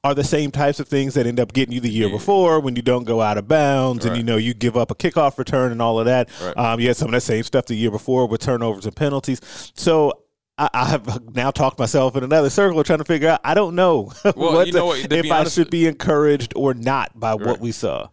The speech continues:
Speaker 2: I will say this. A week from now, when we come in here and do this on Monday, I can answer that question. And I said it after Penn State. How they handle this ga-, the game against Illinois will tell me a lot more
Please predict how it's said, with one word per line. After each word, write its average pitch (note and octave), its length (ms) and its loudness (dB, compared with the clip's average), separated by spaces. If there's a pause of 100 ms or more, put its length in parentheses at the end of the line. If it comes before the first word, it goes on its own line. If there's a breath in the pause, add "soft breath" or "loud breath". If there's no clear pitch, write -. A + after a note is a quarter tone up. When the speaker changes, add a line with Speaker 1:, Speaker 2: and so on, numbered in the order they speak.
(100)
Speaker 2:
I A2 160 0
will C#3 160 -2
say B2+ 220 -4
this. G#2 400 -6 (640)
A E2+ 100 -8
week A2 280 -6
from B2 180 -8
now, A2+ 340 -4
when G2 140 -8
we F2+ 120 -10
come G2+ 260 -8
in G2 80 -10
here G2 400 -8 (100)
and F2 140 -14
do F#2 200 -8
this F#2+ 200 -8
on F2 100 -8
Monday, F2 340 -6
I F2+ 120 -4
can D#2+ 180 -14
answer F2 300 -12
that D2 160 -10
question. - 440 -14 (680)
And F2+ 100 -12
I F2 80 -10
said G#2 300 -4
it - 260 -6
after F#2+ 320 -6
Penn F#2 240 -10
State. F2 320 -10 (1300)
How A#2+ 260 -4
they B2+ 160 -4
handle G#2+ 680 -6 (240)
this F#2+ 180 -8
ga-, F#2+ 240 -12
the F2+ 200 -10
game G#2 260 -6
against G2 260 -8
Illinois F2 600 -4
will F2 120 -12
tell F#2 220 -4
me F#2 100 -8
a F2 60 -4
lot F2 220 -4
more E2+ 360 -8